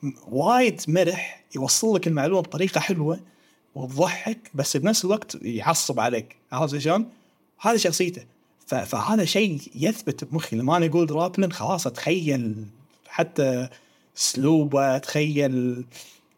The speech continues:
أتخيل ألوانه، لونه برتقالي معروف. آه، فأتخيل، أتخيل، أتخيل، مرسخ، مرسخ جدًا بشكل حيل كبير. وتخيل جنطته،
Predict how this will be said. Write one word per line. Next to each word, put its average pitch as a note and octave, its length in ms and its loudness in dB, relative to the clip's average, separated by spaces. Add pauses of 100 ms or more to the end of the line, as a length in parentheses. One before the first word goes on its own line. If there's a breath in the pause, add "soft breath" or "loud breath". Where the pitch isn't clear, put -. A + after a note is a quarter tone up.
(120)
أتخيل D#3 440 2
ألوانه، C#3 680 2
لونه D3 220 2
برتقالي C#3 540 0
معروف. D3+ 500 -4 (760 soft breath)
آه، B2 260 0
فأتخيل، D#3 640 0
أتخيل، A3 240 -2
أتخيل، - 380 -10 (380)
مرسخ، C#3 1080 0
مرسخ C#3 680 -2 (160)
جدًا D3+ 440 0
بشكل C3 480 -6
حيل - 260 -4
كبير. D#3 280 0 (360 soft breath)
وتخيل D#3 400 2
جنطته، D3 480 -2